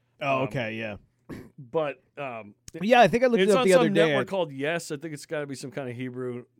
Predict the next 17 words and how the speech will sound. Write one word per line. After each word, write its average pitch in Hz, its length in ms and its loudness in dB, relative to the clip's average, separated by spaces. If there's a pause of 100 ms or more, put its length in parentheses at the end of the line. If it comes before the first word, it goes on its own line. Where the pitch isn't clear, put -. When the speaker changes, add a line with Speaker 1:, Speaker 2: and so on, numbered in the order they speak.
Speaker 2:
or 120 200 -10
some, 123 280 -12
uh, 107 140 -14 (140)
some 120 180 -14
Jewish 120 320 -14
network 113 320 -16
from, 107 240 -12
Speaker 1:
Mm-hmm. 95 120 -16
Speaker 2:
from 104 360 -12 (160)
Israel, 104 500 -14
Speaker 1:
Sure. 110 200 -16
Speaker 2:
some 110 80 -16
Israeli 110 340 -16
network 98 360 -20
probably. 107 320 -20
Speaker 1:
Yeah. 95 80 -16
Speaker 2:
But, 104 100 -20